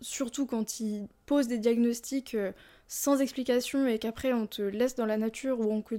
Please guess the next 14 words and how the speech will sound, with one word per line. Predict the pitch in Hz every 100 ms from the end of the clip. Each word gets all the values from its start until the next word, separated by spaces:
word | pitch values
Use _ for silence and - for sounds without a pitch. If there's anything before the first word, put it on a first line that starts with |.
| 208 240
on | 226
te | 226
donne | 226 226 220
que | 277
la | 294 233
pilule | 226 233 262 247
comme | 226 214
solution. | - 226 214 202 - 302 339 - - - 247
Mais | 277
en | 311
même | 277 247
temps, | 247 302 349 - _ _ _ _ -
je | 220 226
sais | - 269